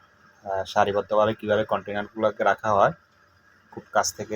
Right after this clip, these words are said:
দেখানোর চেষ্টা করছি। কন্টেইনার রাখার পর এইরকম কিছু জগ দিয়ে বেঁধে রাখা হয়,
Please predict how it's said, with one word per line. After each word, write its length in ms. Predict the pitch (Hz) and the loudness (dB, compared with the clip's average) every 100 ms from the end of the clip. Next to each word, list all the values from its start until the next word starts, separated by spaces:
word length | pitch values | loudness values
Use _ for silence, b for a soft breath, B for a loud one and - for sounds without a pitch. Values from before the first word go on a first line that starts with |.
| 104 | -6
দেখানোর 340 | 101 107 107 - | -6 -6 -6 -4
চেষ্টা 240 | 101 104 | -6 -6
করছি। 320 | 98 95 - 127 165 _ _ _ _ _ _ _ _ _ _ - | -8 -12 -8 -8 -8 _ _ _ _ _ _ _ _ _ _ -2
কন্টেইনার 420 | 104 95 107 110 | -2 0 0 4
রাখার 280 | 104 - 117 | 2 4 0
পর 200 | 110 131 - _ - _ _ _ _ _ _ - | 2 2 0 _ -20 _ _ _ _ _ _ -6
এইরকম 360 | 113 113 113 107 | -2 -2 -2 -6
কিছু 240 | 107 - | -8 -6
জগ 240 | 110 110 104 | 2 4 4
দিয়ে 200 | 110 110 120 - _ _ _ - _ _ - | -2 -2 -2 -4 _ _ _ -20 _ _ -8
বেঁধে 260 | 101 98 | -4 2
রাখা 260 | 107 104 104 | 4 4 2
হয়, 220 | 98 104 | 2 0